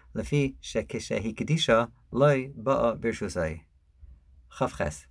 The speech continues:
וכן המקדיש מעשה ידי אשתו, הרי זו עושה ואוכלת, והמוסר חולין. אמר לה, יקדשו ידייך לעשיהן,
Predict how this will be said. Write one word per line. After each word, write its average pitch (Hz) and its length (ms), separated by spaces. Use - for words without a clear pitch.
וכן 156 440
המקדיש 139 600
מעשה 151 420
ידי 123 520
אשתו, 92 220
הרי 117 280
זו 139 120
עושה 156 400
ואוכלת, 110 640
והמוסר 120 640
חולין. 98 480
אמר 139 220
לה, 127 300
יקדשו 139 520
ידייך 113 560
לעשיהן, 107 800